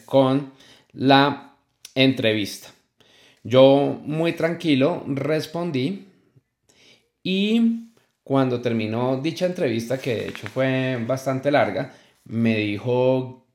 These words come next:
cambiando su tono, su cara, su forma de mirar, fue bastante extraño: "Guillermo, te ha ido muy bien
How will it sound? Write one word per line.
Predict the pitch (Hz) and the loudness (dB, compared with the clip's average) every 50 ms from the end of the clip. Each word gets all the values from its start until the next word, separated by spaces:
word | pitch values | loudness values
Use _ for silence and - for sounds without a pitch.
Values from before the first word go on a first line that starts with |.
| _ _ _ _ _ _ _ _ _ _ - - _ _ | _ _ _ _ _ _ _ _ _ _ -20 -20 _ _
cambiando | - 139 127 127 120 113 117 123 117 117 117 113 117 120 | 0 0 2 2 0 -2 0 0 0 0 0 0 -2 -2
su | 120 - 135 120 - | -4 -6 -10 -8 0
tono, | - 139 131 127 123 120 117 113 113 113 117 | 4 4 4 4 4 2 0 0 -2 -2 -4
su | 117 123 113 - | -6 -8 -8 -2
cara, | - 131 120 113 110 110 107 107 117 | 0 2 4 4 4 2 2 2 0
su | 120 120 | -2 -6
forma | 113 - 107 101 101 104 110 | -8 -6 -4 -4 -4 -4 -4
de | 117 | -2
mirar, | 120 113 120 127 135 135 | 0 2 4 4 4 4
fue | 135 - 92 | 2 -2 -4
bastante | 85 110 - 117 110 113 113 120 | -4 -4 -4 -4 -4 -4 -6 -8
extraño: | 127 - 127 120 110 113 110 113 | -8 -4 -4 -2 -2 -2 -4 -4
"Guillermo, | 117 113 104 110 113 120 123 139 151 | -4 -4 -2 -2 -2 0 -2 -2 -6
te | 143 - 120 | -6 -6 -6
ha | 104 | -4
ido | 101 107 110 117 | -4 -4 -4 -2
muy | 120 127 135 131 | -2 -2 -2 -2
bien | 135 127 113 113 143 196 196 | -2 -2 -2 -2 -4 -6 -8